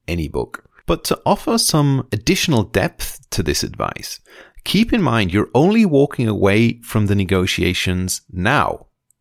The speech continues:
because your limits were set before the negotiation began. There's nothing wrong with rethinking those limits.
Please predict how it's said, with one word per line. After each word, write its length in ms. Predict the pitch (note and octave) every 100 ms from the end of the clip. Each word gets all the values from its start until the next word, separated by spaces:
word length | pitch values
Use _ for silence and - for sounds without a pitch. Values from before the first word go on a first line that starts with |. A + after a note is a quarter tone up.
| _ _ -
because 440 | F2+ G2 D#2+ - _
your 200 | - D#2+
limits 360 | E2+ F#2 A#2 -
were 80 |
set 360 | - - F#2 -
before 320 | F#2 - G2+
the 120 | F#2
negotiation 800 | F#2 F2+ F2+ - E2 E2 - D#2 D#2+ -
began. 560 | D#2 - E3+ G#2 G2+ - - -
There's 160 | - E3
nothing 260 | C4 B3+ C#3+
wrong 220 | C3+ C3+
with 160 | A#2
rethinking 640 | G2 G2 - D#3 F#3 C3+ F#2
those 220 | D#2+ -
limits. 480 | E2 A2 C#3+ -